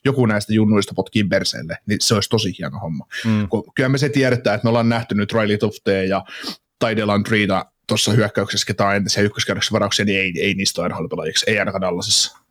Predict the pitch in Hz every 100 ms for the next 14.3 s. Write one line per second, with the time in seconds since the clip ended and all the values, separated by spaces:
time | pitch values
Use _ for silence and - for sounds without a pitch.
0 | _ - 107 104 104 - 110 104 98 -
1 | - 110 110 110 104 92 101 117 95 90
2 | 87 80 78 - 120 123 127 120 120 -
3 | 98 95 - 92 - 98 92 90 - 95
4 | - - - 110 - - 107 101 - 107
5 | - - - - _ _ 107 123 110 107
6 | 120 131 127 123 110 117 - 117 - -
7 | 127 139 147 131 104 - 98 101 95 -
8 | 101 98 104 101 - 107 110 95 87 -
9 | - _ - - 135 123 117 107 104 -
10 | 101 98 107 - 92 - 101 - _ _
11 | _ 107 104 117 104 - 107 104 - 107
12 | 107 101 107 92 101 104 98 101 98 98
13 | 95 95 - _ _ _ 117 104 98 101
14 | 95 95 95